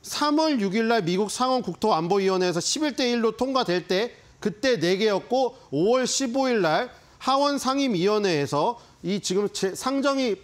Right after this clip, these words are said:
되었을 때 우씨 바이오 로직스가 추가가 돼서 다섯 개가 됐습니다. 중국 바이오 기업 다섯 개를 표적으로 한 법안입니다. 뒤로 가겠습니다.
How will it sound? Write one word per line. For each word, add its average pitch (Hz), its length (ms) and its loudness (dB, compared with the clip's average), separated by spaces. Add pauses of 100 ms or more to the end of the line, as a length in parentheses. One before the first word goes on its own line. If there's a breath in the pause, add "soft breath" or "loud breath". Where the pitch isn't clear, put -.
(100)
되었을 220 500 0
때 240 120 2
우씨 202 360 -2
바이오 190 240 2
로직스가 196 320 -2
추가가 220 320 0
돼서 208 320 0 (280 loud breath)
다섯 214 460 0
개가 208 220 0
됐습니다. 95 500 -8 (680 soft breath)
중국 196 600 -2
바이오 190 540 0
기업 185 400 -4
다섯 151 400 -4
개를 196 220 0
표적으로 277 680 0
한 180 140 0
법안입니다. 101 500 -4 (760 soft breath)
뒤로 160 180 0
가겠습니다. 117 640 -4